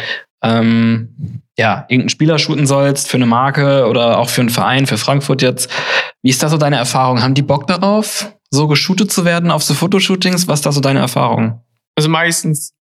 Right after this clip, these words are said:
Speaker 2: haben die ka-, keine Lust auf Sachen, die sie müssen.
Speaker 1: <laughs> Ja.
Speaker 2: Das ist so die, äh, Grundformel erstmal, ähm, die man bei, bei Fußballern oft anwenden kann. Ähm, ja, ich glaub, ich hatte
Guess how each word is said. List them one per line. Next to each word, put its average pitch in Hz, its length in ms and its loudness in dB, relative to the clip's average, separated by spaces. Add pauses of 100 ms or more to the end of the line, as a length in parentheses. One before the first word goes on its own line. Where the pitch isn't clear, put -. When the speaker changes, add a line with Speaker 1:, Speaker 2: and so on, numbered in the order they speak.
(140)
Speaker 2:
haben 147 180 0
die 135 120 0
ka-, - 340 -4
keine 151 280 0
Lust 151 260 0 (240)
auf 139 160 0
Sachen, 147 420 -2
die 135 380 -2 (440)
sie 135 180 0
müssen. 147 580 -2
Speaker 1:
<laughs> - 40 -4 (120)
Ja. 147 240 4
Speaker 2:
Das 147 140 0
ist 131 40 -2
so 139 220 0
die, 135 240 2
äh, 131 380 0 (380)
Grundformel 151 680 -2
erstmal, 156 560 -2 (580)
ähm, 135 560 -2 (680)
die 151 140 2
man 139 160 0
bei, 135 160 0
bei 131 120 0
Fußballern 147 460 -2
oft - 240 -4
anwenden 143 380 0
kann. 147 320 -2 (800)
Ähm, 135 880 -2 (1040)
ja, 151 300 0
ich - 220 -4
glaub, 175 160 0
ich 170 100 0
hatte 175 360 -2